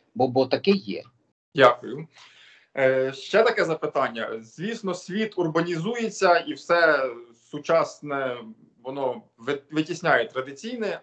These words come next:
Speaker 2: Менш з тим, е, певен, що ви зустрічали такі традиційні страви саме,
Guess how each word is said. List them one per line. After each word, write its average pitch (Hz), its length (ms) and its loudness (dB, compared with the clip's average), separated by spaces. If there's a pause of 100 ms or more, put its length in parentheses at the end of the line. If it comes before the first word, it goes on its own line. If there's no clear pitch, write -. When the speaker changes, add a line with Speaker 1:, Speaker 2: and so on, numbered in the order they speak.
Speaker 2:
Менш 180 240 -4
з - 100 -18
тим, 196 300 -2 (560)
е, 139 240 4
певен, 185 320 2
що 180 140 -8
ви 190 100 0
зустрічали 170 680 -2
такі 156 320 -8
традиційні 165 640 -4
страви 160 520 6
саме, 147 720 2